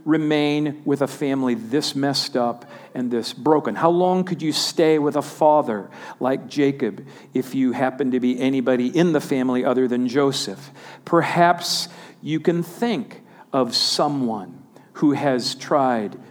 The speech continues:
to make a clean break from their past for exactly the same reasons. Maybe you have, at some point or another, sought to do this. Had enough of this family,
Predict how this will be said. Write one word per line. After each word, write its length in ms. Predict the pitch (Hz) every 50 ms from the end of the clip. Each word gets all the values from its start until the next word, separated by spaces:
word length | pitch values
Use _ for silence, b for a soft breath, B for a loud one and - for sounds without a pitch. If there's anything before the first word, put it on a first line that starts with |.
| B B -
to 160 | - - 156
make 260 | 139 135 135 131 135
a 40 | 135 135
clean 540 | - - - 165 143 135 131 127 120 120
break 420 | 117 117 127 131 127 120 120 123 -
from 320 | - - 147 127 123 127
their 160 | 120 120 117
past 500 | 117 120 - - 127 120 113 - - -
for 140 | - - 131
exactly 500 | 123 120 117 - 135 120 120 - 135 120
the 140 | 113 113 110
same 340 | - - 143 123 120 117 117
reasons. 460 | 131 147 147 - 104 98 90 - B B B B B -
Maybe 400 | - 120 123 127 127 131 123 147
you 420 | 147 143 131 143 214 226 233 220 214 B B B B B B
have, 460 | - - 127 113 104 101 90 - B B B B B B
at 140 | - 123 -
some 320 | - - - 123 117 120
point 320 | 117 - 131 117 113 104 107
or 80 | 110
another, 440 | 110 110 110 110 107 110 107 107 107 B B B
sought 460 | - - - - 123 113 - - -
to 80 | - 123
do 220 | 107 107 113 107
this. 520 | 90 98 90 87 85 - - - - - - B B B B B B B B B B
Had 240 | - - - 139 151
enough 400 | 165 156 147 170 247 262 - -
of 60 | 156 120
this 220 | 113 - - -
family, 500 | - 131 104 98 92 - - - -